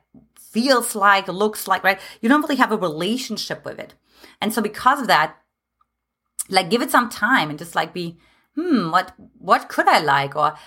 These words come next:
what did I like as a child?" Or,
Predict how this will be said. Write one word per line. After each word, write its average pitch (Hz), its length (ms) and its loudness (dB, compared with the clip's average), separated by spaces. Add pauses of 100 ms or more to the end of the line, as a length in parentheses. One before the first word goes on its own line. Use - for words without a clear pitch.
(140)
what 202 300 0
did 233 140 2
I 302 100 6
like 165 260 2
as 170 120 -6
a 208 80 -6
child?" 190 800 0
Or, 147 200 -2